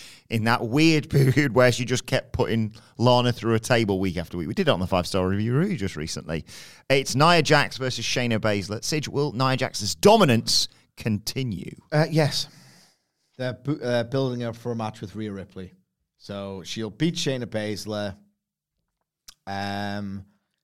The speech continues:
Speaker 2: it's quite cute, I guess, that they've got the history, so it's a decent match to do. You'd think after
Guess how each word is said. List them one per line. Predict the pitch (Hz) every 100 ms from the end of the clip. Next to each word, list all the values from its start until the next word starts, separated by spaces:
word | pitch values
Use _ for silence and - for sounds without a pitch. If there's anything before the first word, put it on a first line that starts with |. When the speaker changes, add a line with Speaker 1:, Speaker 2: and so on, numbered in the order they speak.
| _
Speaker 2:
it's | _
quite | 233 147 -
cute, | 131 120
I | 101 113
guess, | 117 113 107 - - _ _
that | 107
they've | 104 98
got | 107
the | 90
history, | 104 95 - 104 98
so | -
it's | 101 -
a |
decent | 127 110 101
match | 92 -
to | -
do. | - 101 98 95 92 _ _ _ _
You'd | 120 -
think | - 123 139 139
after | 120 113 - - 110 104 101